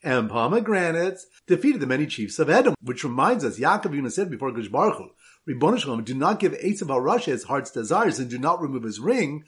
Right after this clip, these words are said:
which refers to Gemamia Shel Edom. "For if they were to go out, they would destroy the entire world. There are three hundred crown princes in Gemamia of Edom, and there are three hundred and sixty-five chiefs in Rome." So,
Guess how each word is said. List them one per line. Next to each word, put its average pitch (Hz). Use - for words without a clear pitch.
which 135
refers 175
to -
Gemamia 139
Shel 127
Edom. 220
"For 165
if 160
they 196
were 220
to 156
go 147
out, 220
they 147
would 147
destroy 147
the 156
entire 156
world. 170
There 120
are 107
three 170
hundred 180
crown 160
princes 160
in 123
Gemamia 143
of 117
Edom, 113
and 139
there 123
are -
three 180
hundred 156
and 113
sixty-five 127
chiefs 254
in 98
Rome." 120
So, 220